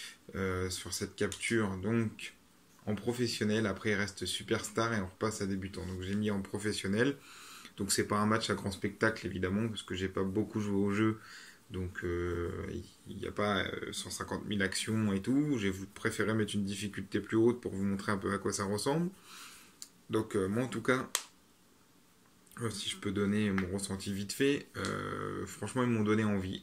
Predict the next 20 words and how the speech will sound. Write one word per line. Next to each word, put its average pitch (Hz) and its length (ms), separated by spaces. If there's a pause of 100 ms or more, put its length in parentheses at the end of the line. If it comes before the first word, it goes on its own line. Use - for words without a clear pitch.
Euh, 90 260
vous 92 160
savez 101 240
déjà, 101 400 (840)
pour 113 180
ceux 123 120
qui - 160
suivent 107 180
un 104 100
peu 101 120
la 98 120
chaîne, 104 280 (760)
que 127 120
j'avais 113 280
P 110 160
E 104 80
S 107 140
deux 98 100
mille 95 140
dix-huit. 107 560